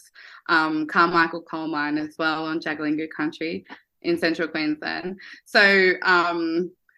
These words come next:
<laughs> I have been made very aware that, like, litigation can take really long, and, um, especially for First Nations people engaging with the legal system,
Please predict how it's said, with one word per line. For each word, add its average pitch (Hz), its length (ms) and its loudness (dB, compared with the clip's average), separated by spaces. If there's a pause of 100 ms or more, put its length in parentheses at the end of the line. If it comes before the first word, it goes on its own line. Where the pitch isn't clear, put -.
(280)
<laughs> - 60 -20
I - 360 -4
have 226 240 2
been 226 240 0
made 185 400 0
very 185 340 6
aware 175 520 2
that, 170 240 -2
like, 147 220 -4
litigation 175 1160 -4
can 175 160 -2
take 165 280 -2
really 160 200 -2
long, 190 580 4 (260)
and, 170 480 2 (100)
um, 156 440 2
especially 175 480 -4
for 170 120 -14
First 170 260 0
Nations 180 460 0
people 160 400 -2
engaging 160 680 0
with 151 180 -4
the 165 80 -2
legal 160 400 -2
system, 160 720 -2